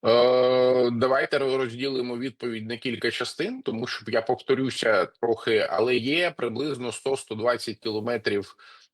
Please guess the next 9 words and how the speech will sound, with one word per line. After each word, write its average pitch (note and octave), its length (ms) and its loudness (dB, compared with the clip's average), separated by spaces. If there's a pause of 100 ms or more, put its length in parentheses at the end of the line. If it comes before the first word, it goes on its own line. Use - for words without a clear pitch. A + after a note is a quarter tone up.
(120)
е, G#2 320 2 (120)
зони C#3 400 2
від A2 160 -4
лінії A#2 380 -2
бойового G2+ 560 -2
зіткнення G2+ 520 -6
і F2+ 60 -4
кордону. D#2+ 500 -2 (180)
Там C#3+ 340 0